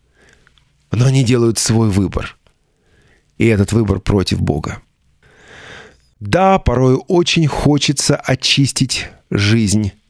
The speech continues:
другого человека. Но давайте помнить вот что. Господь очищает нашу жизнь. Если мы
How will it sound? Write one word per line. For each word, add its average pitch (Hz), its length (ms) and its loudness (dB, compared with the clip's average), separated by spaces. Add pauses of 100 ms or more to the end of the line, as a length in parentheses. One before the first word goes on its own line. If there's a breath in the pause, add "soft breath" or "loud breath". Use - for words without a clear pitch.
(260)
другого 98 500 0
человека. 104 720 -2 (1300 soft breath)
Но 117 80 0
давайте 185 280 2
помнить 147 380 0
вот 92 200 0
что. - 200 -8 (1300 soft breath)
Господь 156 580 0 (140)
очищает 170 720 0
нашу 147 300 0
жизнь. 101 360 0 (920)
Если 185 480 2
мы 190 220 2